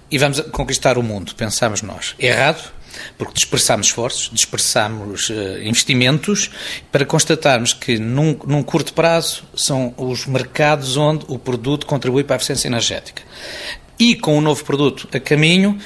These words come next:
vamos fazer uma nova ronda de investimento para investir agora sim na contratação de um C E O, porque a empresa, com o plano que tem e com o potencial que tem, precisa de uma gestão profissional. Para aquilo que nós queremos fazer, precisamos de alguém que saiba,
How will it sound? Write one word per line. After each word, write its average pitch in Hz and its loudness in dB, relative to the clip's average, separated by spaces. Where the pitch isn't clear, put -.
vamos 147 2
fazer - 0
uma 147 2
nova 143 4
ronda 147 2
de 143 -2
investimento 151 0
para 151 2
investir 139 0
agora 143 2
sim 160 2
na 143 4
contratação 120 0
de 113 -2
um 135 6
C - 2
E 147 0
O, 180 0
porque 123 0
a - -2
empresa, 120 2
com 123 -2
o 110 0
plano 135 2
que - -10
tem 110 0
e 113 -8
com 120 -4
o 113 -2
potencial 127 0
que - -10
tem, 110 0
precisa 117 -2
de 104 -4
uma 113 0
gestão 107 0
profissional. 92 -2
Para 120 4
aquilo 117 0
que - -6
nós 117 0
queremos 117 -6
fazer, 123 0
precisamos 127 0
de 135 4
alguém 123 4
que 120 -4
saiba, 117 0